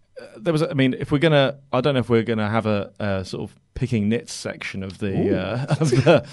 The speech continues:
Speaker 1: of this review.
Speaker 2: On
Speaker 1: but
Speaker 2: a Wrestle Talk
Speaker 1: I know,
Speaker 2: video.
Speaker 1: I know, I know, I know. Um, let's not get into the nitty-gritty. <laughs> But a couple of times in the night, and particularly in this match,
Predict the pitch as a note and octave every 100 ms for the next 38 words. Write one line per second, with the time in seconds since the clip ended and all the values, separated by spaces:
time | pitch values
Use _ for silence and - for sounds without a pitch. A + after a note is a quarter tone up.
0 | - - A#2 A#2+ - A#2+ C4 F#4+ G4+ F4+
1 | E4+ C#4+ - F#3 D3 E3+ E3+ E3 F3 F3
2 | E3+ F3 B3 E3+ E3+ E3+ E3+ D#3+ D#3 D#3
3 | C#3 A2 A2 - - - - D3 C#3+ C3+
4 | C3+ - - - E3+ F#3 G3+ G3+ F3 C#3+
5 | D3 C#3+ D3 - C#3+ D3 - - - -
6 | B5 - - - - - - - - _
7 | _ _ - F#3 F#3+ F#3+ - - _ _
8 | - G3 G#3+ G3+ F#3+ D#3 C#3+ C#3 C3 C3
9 | C3 A#2 B2 B2 C3 B2 A#2+ B2+ A#2 -